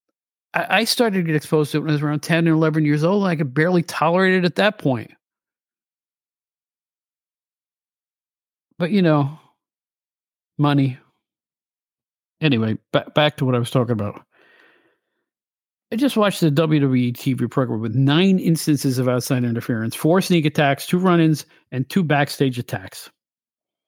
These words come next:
Not a single fine or suspension was announced after all the chicanery. Pro wrestling fans are used to a-, all sorts of wild action. In fact, th-, that's probably why they tune in.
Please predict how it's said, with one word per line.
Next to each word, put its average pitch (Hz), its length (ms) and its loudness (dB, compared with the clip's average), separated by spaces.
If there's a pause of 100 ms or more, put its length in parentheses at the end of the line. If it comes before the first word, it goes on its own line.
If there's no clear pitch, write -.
(480)
Not 139 180 2
a 135 40 -2
single 180 320 2
fine 170 260 2
or 165 40 2
suspension 156 500 -2
was 139 120 -2
announced 135 300 0
after 127 200 -6
all 127 220 -4
the 135 80 -2
chicanery. 120 720 -6 (1200)
Pro 180 180 2
wrestling 208 300 2
fans 165 240 0
are 160 40 0
used 156 140 -2
to 135 80 -2 (240)
a-, - 40 -8 (100)
all 220 220 0
sorts 143 380 0
of 117 100 -4
wild 117 280 -4
action. 127 340 -4
In 175 60 0
fact, 185 260 -2
th-, 175 120 -10
that's 214 180 -6
probably 190 260 0
why 170 140 2
they 127 120 -2
tune 151 240 0
in. 139 280 2